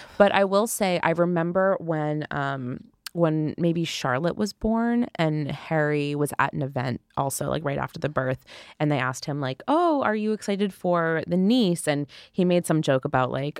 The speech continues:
"Oh, I'm so glad that William has a girl because girls are so much more trouble," or something, or, like, "I'm so glad, I'm so excited to watch my brother suffer." So they love making jokes.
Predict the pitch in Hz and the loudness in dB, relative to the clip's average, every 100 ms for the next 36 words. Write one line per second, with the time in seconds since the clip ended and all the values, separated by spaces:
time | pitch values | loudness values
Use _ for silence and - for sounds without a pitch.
0 | - 147 139 143 147 135 131 127 139 143 | 2 2 2 0 -4 -4 -4 -4 -2 0
1 | 135 147 143 - 123 123 143 - 143 - | -2 -2 -4 -2 -2 -2 -4 -6 -8 -4
2 | 131 139 151 147 135 - 139 - - 160 | -4 -2 -2 -4 -4 -4 -4 -4 -2 0
3 | 202 269 277 285 - 320 349 349 349 - | 0 0 0 -2 0 0 2 2 0 -2
4 | - - 175 160 151 - 160 - 147 147 | 0 6 8 8 4 4 0 2 2 2
5 | 131 135 - - 170 165 151 147 143 123 | 0 0 -4 0 4 4 4 0 0 0
6 | 160 131 131 135 - 117 - 196 233 - | 0 -2 -2 -2 0 2 2 2 0 -6
7 | - - 208 214 214 196 240 302 320 370 | -14 -2 2 4 2 0 2 0 0 -2
8 | 339 147 | 2 4